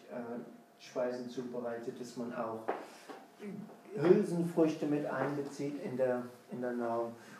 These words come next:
Und dann kann man sehr gut und gesund bleiben ohne Fleisch und Fisch. Aber der Vorteil von Fleisch und Fisch, insbesondere auch von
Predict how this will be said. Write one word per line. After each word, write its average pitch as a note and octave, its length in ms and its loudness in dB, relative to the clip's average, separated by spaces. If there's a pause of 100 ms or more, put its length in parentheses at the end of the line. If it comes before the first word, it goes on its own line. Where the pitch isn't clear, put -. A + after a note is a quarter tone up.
Und A#2+ 220 -6
dann D#3+ 360 6
kann D#3 220 0
man D3 220 2
sehr E3+ 340 8
gut D#3+ 420 4
und C#3 200 -4
gesund D3 520 0 (420)
bleiben D3+ 640 2 (220)
ohne D#3 380 8
Fleisch C3 440 4
und C3 140 -6
Fisch. - 320 -2 (180)
Aber E3 520 8 (2000)
der C#3+ 380 4 (220)
Vorteil A3 560 8
von F#3+ 160 2
Fleisch E3+ 400 6
und E3 160 -2
Fisch, - 440 2 (520)
insbesondere E3 880 0
auch D#3 100 -4
von D3+ 180 -6